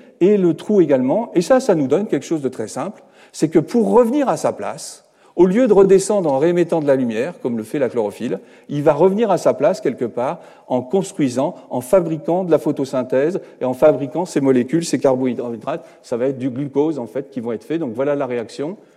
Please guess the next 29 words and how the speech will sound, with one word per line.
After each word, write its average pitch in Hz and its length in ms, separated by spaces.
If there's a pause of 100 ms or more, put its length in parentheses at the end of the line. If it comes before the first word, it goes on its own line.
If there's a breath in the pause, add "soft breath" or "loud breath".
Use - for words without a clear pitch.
(240 soft breath)
Et, 156 320
euh, 120 140
voilà 147 280
la 143 80
réaction 135 360
finale. 127 440 (280 loud breath)
La 117 120
réaction, 127 460
ça - 180
va 120 120
être 147 220
avec 113 200
six, 147 320
il 120 100
y 113 60
aura 120 180
six - 380
qui - 100
vont 113 120
être 113 100
faits 170 180
pour 160 200
faire 156 260
cette 143 200
molécule, 120 500 (240 loud breath)
euh, 110 160
de, 127 280 (280 loud breath)
de 127 180
glucose. 120 560